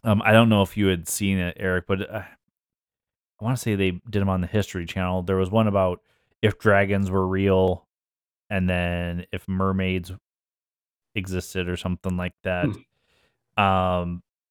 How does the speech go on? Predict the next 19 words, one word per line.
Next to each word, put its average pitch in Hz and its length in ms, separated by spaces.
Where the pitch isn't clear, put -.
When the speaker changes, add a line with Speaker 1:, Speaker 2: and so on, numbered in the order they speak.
Speaker 1:
but, 113 360
uh, 95 340
the, 101 240
the 101 260
interesting 123 540
thing 101 560
about 104 420
it 104 160
was 95 440
that 92 260
they 92 80
talked 98 300
about 92 400
if 117 340
humanity 117 1000
evolved 101 1080
from 107 200
apes, 98 480
like 95 460